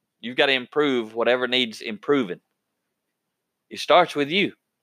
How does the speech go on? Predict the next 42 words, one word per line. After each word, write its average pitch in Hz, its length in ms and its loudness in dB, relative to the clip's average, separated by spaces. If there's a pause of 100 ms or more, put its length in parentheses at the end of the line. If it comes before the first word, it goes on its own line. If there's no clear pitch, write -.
It's - 160 -12
not 180 140 4
about 214 380 2
you. 147 180 0
It's 147 140 -2
about 196 280 4
the 151 80 -2
team. 165 400 -6 (1000)
But 113 140 0
it 113 40 -4
starts 180 360 4
with 120 160 -8
you 160 200 -4 (680)
because 117 280 0
you're 143 140 4
the 127 100 4
leader 131 420 2
of 101 120 -10
the 95 80 -12
team. 92 340 -12 (1700)
Do 113 60 -6
you 165 120 4
want 170 160 4
your 156 60 4
team 170 320 2
to 160 100 4
accept 165 440 2
and 139 100 -2
embrace 143 400 2
change 165 440 2
in 156 80 2
a 156 40 -4
positive 160 460 4
way? 170 300 4 (1000)
When 131 140 -4
you 160 80 0
roll 170 240 6
out 165 160 4
change 165 440 0
to 170 80 -10
the 156 100 -2
team, 196 400 -4